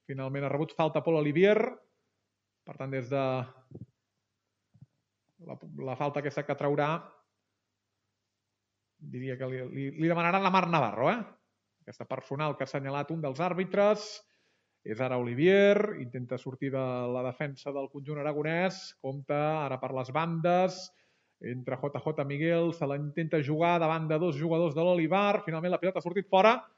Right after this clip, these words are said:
Oliver, eh, J J Miguel es queixa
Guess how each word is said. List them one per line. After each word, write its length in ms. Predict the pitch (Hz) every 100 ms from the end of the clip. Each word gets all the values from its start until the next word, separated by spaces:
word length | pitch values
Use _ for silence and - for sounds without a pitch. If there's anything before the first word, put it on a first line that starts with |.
| _ _ _
Oliver, 420 | 131 143 160 175
eh, 520 | 160 147 143 139 139 135
J 160 | 160 156
J 140 | 196
Miguel 200 | 185 180
es 120 | 160 -
queixa 520 | 202 196 - 214